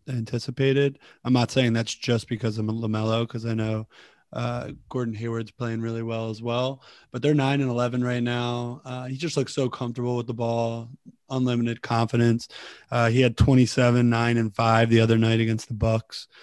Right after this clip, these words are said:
Uh, so showing he can do it against, uh, some elite competition. I had Wiseman at two. Um, you know, he's averaging twelve and six right now, pretty good rim protection.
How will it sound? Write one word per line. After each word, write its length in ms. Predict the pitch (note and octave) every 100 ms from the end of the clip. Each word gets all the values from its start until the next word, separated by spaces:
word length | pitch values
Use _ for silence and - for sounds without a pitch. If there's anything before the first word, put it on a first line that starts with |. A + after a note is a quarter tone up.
| - _ -
Uh, 140 | A2+
so 160 | A2 B2+
showing 380 | - D3 C3+ A#2+
he 140 | B2+
can 320 | - B2+ A#2
do 200 | A2+ A2+
it 140 | A#2 A#2
against, 600 | A2+ A2+ A2 - - _
uh, 320 | - - C#2+ C2 _
some 360 | - C3+ A#2 - _ _ _
elite 320 | C3+ B2+ C3 -
competition. 840 | - A#2 - - C3 D#3 D#3 D3 _ _ _ _
I 80 | C3
had 220 | D3 C3
Wiseman 560 | A2+ A#2 B2+ C#3 C3 B2+
at 120 | A#2
two. 560 | - C#3 C#3+ C#3 C#3 C3 _ _ _ _
Um, 600 | B2 A#2 A#2 A2+ A2+ A#2
you 100 | B2
know, 60 | A#2
he's 140 | A#2+
averaging 300 | A#2+ A#2 A#2
twelve 280 | - B2 A#2
and 120 | A2
six 280 | - C3 -
right 180 | C3 C3+
now, 300 | B2+ B2 B2
pretty 220 | - A#2
good 160 | A#2+
rim 160 | A2+ A#2
protection. 680 | A#2+ A2+ B2 - B2 A#2+